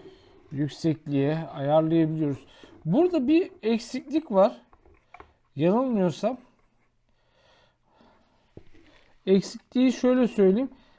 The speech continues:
Sanki delik olması gerekiyormuş da koymayı unutmuşlar gibime geliyor. Yani şöyle şu, şöyle de kullanabilirsiniz. Bakın,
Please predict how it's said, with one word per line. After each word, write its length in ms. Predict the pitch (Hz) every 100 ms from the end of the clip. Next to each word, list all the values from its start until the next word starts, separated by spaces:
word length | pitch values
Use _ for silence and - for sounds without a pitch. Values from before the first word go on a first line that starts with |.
| _
Sanki 460 | - 220 269 254 196
delik 260 | 220 285
olması 460 | 254 262 262 254 262
gerekiyormuş 800 | 254 254 233 285 311 339 - -
da 200 | 311 302 - _ _ - - _ _ _
koymayı 500 | - 226 233 247 262
unutmuşlar 920 | 233 233 233 226 - 170 131 - - _ _ _ _ _ _ _ _ -
gibime 360 | 165 151 147 135
geliyor. 360 | 139 165 226 233 _ _ _ -
Yani 200 | 208 208
şöyle 300 | - 277 269
şu, 280 | 233 - 254 - - _ _ _ _
şöyle 380 | - - 240 160
de 60 | 190 -
kullanabilirsiniz. 1160 | 220 214 196 196 196 196 185 - 123 143 - _ _ _ _ _ _ _ _ 165
Bakın, 340 | 135 -